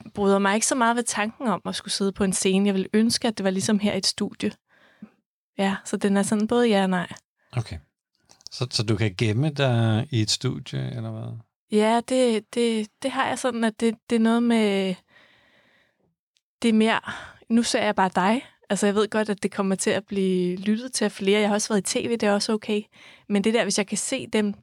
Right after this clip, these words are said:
Speaker 1: der <laughs> lytter, ej, det er helt mærkeligt, så bliver det, øhm, så bliver der sådan noget performance ind over
Speaker 2: Okay.
Speaker 1: det. Ja.
Speaker 2: Okay. Så når nu du sådan sidder der på, på scenen og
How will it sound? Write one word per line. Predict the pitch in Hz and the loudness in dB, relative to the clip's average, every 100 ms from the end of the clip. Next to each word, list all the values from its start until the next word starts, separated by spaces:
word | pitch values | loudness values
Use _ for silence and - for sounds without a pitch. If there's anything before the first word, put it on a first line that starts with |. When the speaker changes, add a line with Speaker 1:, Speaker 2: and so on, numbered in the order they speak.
| - | -4
Speaker 1:
der | 208 190 | 0 2
<laughs> | |
lytter, | 220 214 208 - - - - - - - 587 523 277 | 2 2 -2 -6 -12 -18 -20 -20 -6 2 2 2 0
ej, | 202 | 0
det | 185 | 0
er | |
helt | 180 214 214 | 0 0 0
mærkeligt, | 165 196 - 214 - - - - - | -2 -2 -4 -4 -6 -14 -16 -16 -4
så | 233 | -2
bliver | 240 240 | 0 0
det, | 214 208 190 180 | 2 2 2 0
øhm, | 170 170 190 | -2 -6 -6
så | 220 | -2
bliver | 226 | -2
der | 220 | 0
sådan | 202 208 | 0 0
noget | 202 | 0
performance | - 185 202 214 240 240 - - - - - | -2 -2 2 2 2 0 -4 -4 -10 -10 -6
ind | 180 | -2
over | 104 | -2
Speaker 2:
Okay. | - | -2
Speaker 1:
det. | - - _ _ - | -6 -8 _ _ -4
Ja. | 104 | -4
Speaker 2:
Okay. | 90 80 _ _ _ - - - - | -4 -10 _ _ _ -16 -14 -16 -16
Så | - 113 101 95 104 - | -4 0 0 -2 -6 -14
når | - 104 | -4 0
nu | 110 | 2
du | 120 120 | 2 2
sådan | 104 110 101 98 95 - _ _ _ _ - | 2 2 2 0 -4 -12 _ _ _ _ -8
sidder | - - 107 | -4 -2 0
der | 104 113 | -2 -2
på, | - 104 92 87 - - | 0 0 0 -4 -12 -6
på | 101 92 | -4 0
scenen | - 92 92 104 101 98 | 0 0 2 2 2 0
og | 107 92 | -2 -2